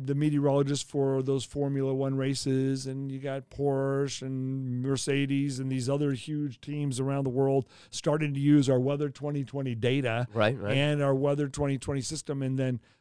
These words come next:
Speaker 1: my personality to make the weather exciting.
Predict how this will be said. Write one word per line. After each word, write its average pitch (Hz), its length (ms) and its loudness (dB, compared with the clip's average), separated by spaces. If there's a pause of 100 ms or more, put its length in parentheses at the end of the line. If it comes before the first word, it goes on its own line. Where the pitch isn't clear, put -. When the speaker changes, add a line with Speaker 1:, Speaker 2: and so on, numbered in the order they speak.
Speaker 1:
my 143 200 -2
personality 143 960 0 (240)
to 131 100 -2
make 139 340 -2
the 143 100 -4
weather 135 320 -2
exciting. 135 800 -2